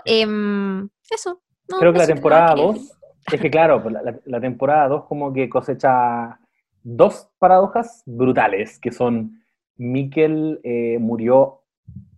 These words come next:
Speaker 2: mientras Jonas intentaba que lo matara. O sea, Jonas intentando matar a... Intentando
Speaker 1: Ujú.
Speaker 2: que... Nada que ver, intentando que su
Speaker 1: Intentando
Speaker 2: papá
Speaker 1: salvarlo.
Speaker 2: salvar, que no se suicidara su papá, su papá terminó adquiriendo la idea de suicidarse,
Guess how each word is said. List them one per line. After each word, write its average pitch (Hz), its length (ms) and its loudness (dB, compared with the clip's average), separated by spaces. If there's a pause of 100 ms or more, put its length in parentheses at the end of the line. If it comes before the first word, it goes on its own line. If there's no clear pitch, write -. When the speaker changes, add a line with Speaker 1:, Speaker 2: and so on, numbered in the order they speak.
(340)
Speaker 2:
mientras 110 320 -6
Jonas 131 200 0
intentaba 123 400 0
que 123 60 2
lo 110 100 0
matara. 127 280 4
O - 40 -6
sea, 120 240 0
Jonas 156 380 -2
intentando 143 480 -2
matar 160 280 2
a... 156 320 4
Intentando 151 600 0
Speaker 1:
Ujú. 202 120 -6
Speaker 2:
que... 208 400 4 (220)
Nada 160 140 -2
que 170 100 2
ver, 104 200 -2 (220)
intentando 170 540 2
que 220 100 4
su 226 120 2
Speaker 1:
Intentando 175 100 2
Speaker 2:
papá 160 140 4
Speaker 1:
salvarlo. 170 560 0 (160)
Speaker 2:
salvar, 135 540 0
que 143 100 -2
no 170 140 0
se 220 140 0
suicidara 202 600 2
su 254 180 -10
papá, 233 320 0 (400)
su - 200 -10
papá 156 380 2
terminó 151 640 -2
adquiriendo 139 460 -4
la 139 80 0
idea 190 500 -2
de 151 140 -8
suicidarse, 147 800 -4